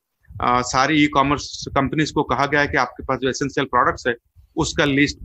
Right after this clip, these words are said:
अ, दीजिए। और स्टेट स्पेसिफिक जो मूवमेंट रिस्ट्रिक्शंस है, वो रहेगा। और even कोई स्टेट या शहर में अगर रिस्ट्रिक्शन का ईज आउट हुआ है,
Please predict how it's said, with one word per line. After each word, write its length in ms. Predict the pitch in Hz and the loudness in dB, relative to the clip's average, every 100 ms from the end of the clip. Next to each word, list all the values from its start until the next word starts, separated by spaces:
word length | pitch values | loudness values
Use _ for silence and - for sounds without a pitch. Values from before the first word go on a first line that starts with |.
| - - | -10 -6
अ, 40 | 117 | -2
दीजिए। 320 | 120 107 110 - _ _ _ _ _ _ _ _ - - _ _ 165 | -2 -2 -6 -10 _ _ _ _ _ _ _ _ -20 -20 _ _ -4
और 80 | |
स्टेट 340 | 165 - 220 240 | -4 2 2 2
स्पेसिफिक 540 | - 208 - 208 208 - | 4 2 4 -2 -4 0
जो 500 | 185 180 180 175 - | 4 4 4 0 -2
मूवमेंट 380 | 143 147 160 151 | 0 2 2 0
रिस्ट्रिक्शंस 480 | 143 - 135 170 156 | -4 -6 -6 -4 0
है, 80 | 165 165 _ _ - - | 0 0 _ _ -20 0
वो 120 | 151 | 4
रहेगा। 540 | 135 120 185 190 180 - - - - | 4 4 2 4 0 -2 -16 -20 -4
और 580 | 139 139 135 135 135 160 | 2 4 6 4 2 0
even 280 | 143 165 170 - 151 | 2 4 2 -4 0
कोई 200 | 147 147 | 2 2
स्टेट 380 | - 165 175 165 | 2 2 2 2
या 800 | 147 143 139 139 131 123 123 - | 4 4 4 4 4 2 -2 -10
शहर 380 | - 139 123 190 | -8 -4 0 0
में 320 | 165 - 107 - _ _ _ _ _ 131 | 0 -4 -8 -10 _ _ _ _ _ -4
अगर 180 | 135 | -2
रिस्ट्रिक्शन 580 | 123 - 156 - 170 160 | -2 -4 -8 -6 -4 -4
का 300 | - 151 147 139 | 0 0 2 0
ईज 180 | 135 | 2
आउट 140 | 143 143 | 2 2
हुआ 160 | 185 175 | 2 2
है, 160 | 104 | 0